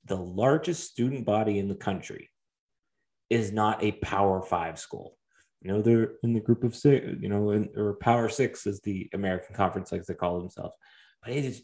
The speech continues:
it, so I, they're the one I think there's gonna be a lot of,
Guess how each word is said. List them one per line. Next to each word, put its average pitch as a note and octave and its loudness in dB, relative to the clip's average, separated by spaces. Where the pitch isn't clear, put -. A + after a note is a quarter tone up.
it, - -20
so A2 2
I, G#2 0
they're B2 6
the B2 6
one G#2+ 4
I F#2+ 0
think F#2 -4
there's A2+ 6
gonna A#2 2
be G2+ 2
a F#2+ 2
lot G2+ -2
of, G#2 -2